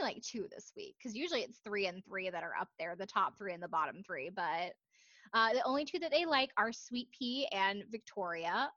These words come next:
Also, I don't know if anyone else notices this, will appreciate this,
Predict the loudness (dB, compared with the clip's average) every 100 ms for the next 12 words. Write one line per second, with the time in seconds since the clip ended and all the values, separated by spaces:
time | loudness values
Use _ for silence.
0 | _ 10 10 8 2 2 2 -2 -8 -16
1 | _ 4 6 6 6 6 6 2 2 4
2 | 4 6 4 0 -16 -20 _ _ _ 0
3 | 2 2 0 -6 0 0 0 -2 -4 -2
4 | -4 0 -2 0 2 2 0